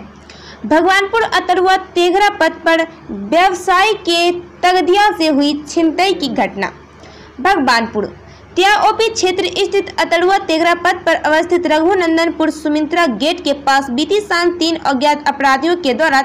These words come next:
तेघरा के एक व्यवसायी के तगदिया से दो मोबाइल सहित एक लाख आठ हजार रुपये नगद छीन लेने का मामला प्रकाश में आया है। उक्त बाबत तेघरा थाना क्षेत्र के काजी रसलपुर गांव निवासी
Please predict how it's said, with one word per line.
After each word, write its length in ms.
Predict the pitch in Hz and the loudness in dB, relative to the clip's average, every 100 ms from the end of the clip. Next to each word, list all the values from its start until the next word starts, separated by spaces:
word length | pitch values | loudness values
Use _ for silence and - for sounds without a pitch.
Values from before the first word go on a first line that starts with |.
| 269 | 0
तेघरा 320 | 320 381 403 | 0 0 0
के 120 | 415 294 | -2 -4
एक 180 | 277 277 | -4 -4
व्यवसायी 540 | 240 285 285 285 302 349 | 0 0 0 0 0 0
के 240 | 262 240 - - - - - - | -2 -2 -4 -16 -20 -20 -10 -2
तगदिया 460 | 381 349 359 415 | -2 0 2 2
से 240 | 427 311 294 | 2 0 -2
दो 220 | 240 370 403 | 0 0 0
मोबाइल 360 | 311 311 311 | 2 2 0
सहित 320 | 311 339 330 | -2 -2 -2
एक 440 | 320 - 330 415 403 370 370 - - - | -4 -6 -4 -2 -2 -2 -4 -12 -18 -4
लाख 440 | 240 277 370 403 370 - | 0 2 4 2 -2 0
आठ 240 | 320 370 | 0 2
हजार 400 | 339 226 302 320 | 0 2 2 2
रुपये 400 | 294 285 285 285 | 0 -2 0 0
नगद 520 | 262 214 247 349 392 - | 0 0 2 2 0 -2
छीन 260 | - 277 | 0 2
लेने 220 | 269 285 320 | 2 0 0
का 160 | 285 240 | -2 0
मामला 340 | 254 294 359 | 0 0 0
प्रकाश 420 | 359 226 226 220 220 | -2 -4 -2 -2 -2
में 120 | 269 | -4
आया 220 | - 185 | -2 -2
है। 260 | 202 214 - - - - - - - - | -2 -6 -10 -20 -20 -20 -20 -20 -8 -4
उक्त 220 | 359 - | -4 -2
बाबत 400 | 392 403 427 440 | 0 2 0 -2
तेघरा 280 | - 359 392 | -2 0 0
थाना 300 | 427 392 381 | 0 0 0
क्षेत्र 420 | 403 - 339 349 | 0 -2 -2 -2
के 140 | 381 392 381 | -4 -4 -2
काजी 340 | 311 311 392 | 0 0 0
रसलपुर 420 | 381 359 320 339 | 0 0 -2 -2
गांव 220 | 269 311 | 0 0
निवासी 520 | 320 320 349 359 269 | 0 0 0 0 -2